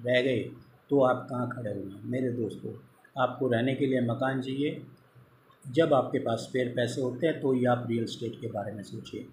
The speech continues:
हम ये सारे मौके देख चुके हैं, लालच में मत आइए, किसी के कहने पे कुछ भी कि ये बढ़ जाएगा, वो बढ़ जाएगा, वो बढ़ जाएगा।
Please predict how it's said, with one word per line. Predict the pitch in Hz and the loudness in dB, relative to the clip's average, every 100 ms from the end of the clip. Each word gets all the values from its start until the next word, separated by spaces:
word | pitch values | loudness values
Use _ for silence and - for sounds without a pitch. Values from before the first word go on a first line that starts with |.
| - - - | -20 -20 -4
हम | 143 143 | 0 4
ये | 156 | 4
सारे | 139 127 131 | 4 2 2
मौके | 120 123 120 117 | 0 0 0 -2
देख | 110 131 - | 0 -2 -2
चुके | 143 - 143 | -6 -2 -2
हैं, | 147 147 - - _ 139 | -2 -4 -8 -20 _ 0
लालच | 131 127 131 127 | 4 6 4 2
में | 127 104 | -2 -2
मत | 110 - | -2 2
आइए, | 139 139 143 | 4 4 4
किसी | 139 123 123 | 2 -4 -2
के | 127 | -4
कहने | 120 117 117 120 | -2 0 0 0
पे | 123 | 0
कुछ | 117 - - | -2 -4 -4
भी | 127 | -4
कि | 123 | -2
ये | 120 139 | 0 2
बढ़ | 135 123 | 2 0
जाएगा, | 131 127 123 | 2 2 2
वो | 117 123 | 2 0
बढ़ | 123 | 0
जाएगा, | 120 123 120 | 0 0 2
वो | 110 120 | 0 0
बढ़ | 135 131 | 0 0
जाएगा। | 135 139 147 147 | 2 2 2 0